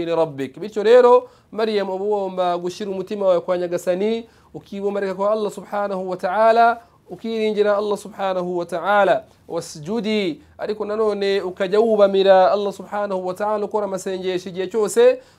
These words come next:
warka'i ma'a raki'in, kandi nanone ukunama ukajya kuri ruku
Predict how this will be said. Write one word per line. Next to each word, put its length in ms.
warka'i 720
ma'a 260
raki'in, 800
kandi 200
nanone 560
ukunama 760
ukajya 320
kuri 200
ruku 560